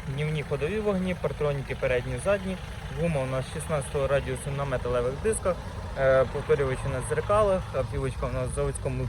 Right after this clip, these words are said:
тонуванні, має також додатково, е, сонцезахисні шторки на дверях.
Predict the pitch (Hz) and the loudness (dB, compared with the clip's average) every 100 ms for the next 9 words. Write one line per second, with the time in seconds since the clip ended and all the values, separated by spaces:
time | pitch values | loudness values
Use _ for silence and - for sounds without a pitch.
0 | - 143 156 202 214 190 - - - - | -2 -2 0 2 0 0 -4 -8 -6 -4
1 | 131 135 123 127 143 127 131 127 - 151 | 4 4 4 4 4 6 8 6 10 10
2 | 139 123 - - - - 127 131 127 - | 12 8 2 0 2 4 8 10 8 8
3 | 156 131 123 127 123 139 151 127 - 233 | 4 4 2 0 2 0 0 2 8 8
4 | 233 208 185 - - 151 156 156 156 151 | 8 2 2 -2 0 6 10 12 12 10
5 | 135 151 160 156 | 10 10 12 10